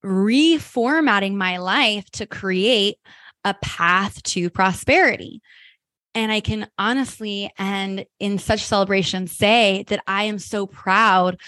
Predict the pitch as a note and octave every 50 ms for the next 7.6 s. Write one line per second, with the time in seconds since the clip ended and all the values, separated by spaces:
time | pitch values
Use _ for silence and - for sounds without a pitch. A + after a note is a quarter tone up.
0 | - - - G#3+ - - G#3+ G3 G3 G#3 F#3+ - - G3 F#3+ F3+ - - - F#3+
1 | G3 G#3+ G#3+ G#3+ G3+ F#3 F#3 F#3 F3 F#3+ F#3+ - - - - - G#3 G3+ G3+ -
2 | - - - F#3+ F#3+ F3+ - - - F#3+ G3 G#3+ A3 - - F3+ F3+ F3 - -
3 | - F#3+ F#3 G3 B3+ B3 G#3+ G3+ G3 - - - - _ - F#3+ G3 E3+ - -
4 | - G3 G3 A#3 C4+ B3 G#3 F#3 F3+ F3+ F3+ F3+ F#3 G3 - _ _ _ _ _
5 | - G3 F#3+ F#3 F#3 F#3 G3 G3 G#3+ G3+ - - - - - - - - _ _
6 | _ _ _ _ _ _ _ _ _ _ _ _ _ _ _ _ _ _ _ _
7 | _ _ - - - B3 A#3+ A3+ A3+ A3 -